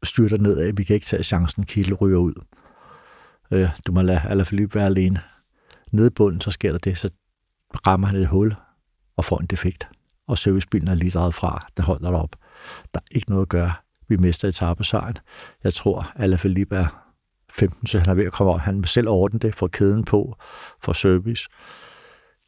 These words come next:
Jeg tror, han er ti femten sekunder fra etapesejren, på grund af, jeg, jeg sagde til Bramasi, at han skulle falde tilbage. Det kunne også være sket med fem andre,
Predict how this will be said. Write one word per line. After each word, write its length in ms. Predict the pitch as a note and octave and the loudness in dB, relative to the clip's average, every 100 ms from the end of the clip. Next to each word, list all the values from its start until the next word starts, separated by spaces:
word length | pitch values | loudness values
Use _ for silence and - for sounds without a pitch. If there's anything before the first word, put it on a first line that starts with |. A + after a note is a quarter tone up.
| _ _ _ _ | _ _ _ _
Jeg 100 | - | -14
tror, 200 | - - | -12 -8
han 120 | - F#2+ | -6 -6
er 40 | |
ti 200 | - C#3 | -8 -4
femten 260 | - F#2+ F2+ | -2 -2 -2
sekunder 340 | F2+ - - | -4 -4 -6
fra 140 | - | -6
etapesejren, 580 | - - - - A#2 G#2+ E2+ - _ _ | -6 -4 -6 -6 -6 -6 -8 -10 _ _
på 100 | - | -4
grund 240 | F2+ E2+ D#2+ | 0 0 0
af, 40 | D2+ | -4
jeg, 140 | - D#2+ - - - | -2 -4 -6 -16 -4
jeg 120 | F#2 | 0
sagde 160 | E2+ | 0
til 140 | F2 F#2 | 0 0
Bramasi, 480 | - E2+ D#2+ D#2+ G2+ | 2 2 2 2 2
at 60 | |
han 80 | E2+ | 2
skulle 200 | - E2+ | 0 -4
falde 180 | F#2+ E2+ | -2 -2
tilbage. 500 | - F2 E2 E2 F2 - - - - - - - - | -2 -4 0 0 -2 -8 -20 -20 -20 -20 -20 -14 -2
Det 120 | F#2+ | 0
kunne 120 | F#2 | 2
også 120 | F#2+ A2 | 2 0
være 60 | |
sket 260 | - G2+ D#2+ | 0 -2 -2
med 60 | F#2 | -2
fem 200 | F#2 F2+ | 0 2
andre, 280 | D#2+ F2 | 2 0